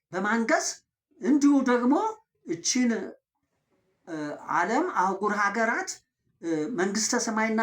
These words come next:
ገነት የምናደርጋት እኛ ነን። እ፣ እግዚአብሔርን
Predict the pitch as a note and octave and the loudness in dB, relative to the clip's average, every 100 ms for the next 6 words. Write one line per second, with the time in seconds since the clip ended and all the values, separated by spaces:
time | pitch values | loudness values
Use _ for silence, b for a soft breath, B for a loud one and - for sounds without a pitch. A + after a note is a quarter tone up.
0 | G#3+ G#3 G#3 G#3+ G#3+ G#3+ G#3+ A3 A3 G#3 | 0 -2 -2 -4 -4 -4 -2 -2 -2 -2
1 | C4 F4+ - _ _ G3 A3+ C4+ B3+ F3 | -2 -4 -8 _ _ -2 0 2 2 0
2 | C3 _ _ _ - E3 E3 E3 F#3 D3+ | -4 _ _ _ -10 -2 -2 -2 -4 -2
3 | G3 G#3 A3 G#3+ A3 | -2 0 0 0 0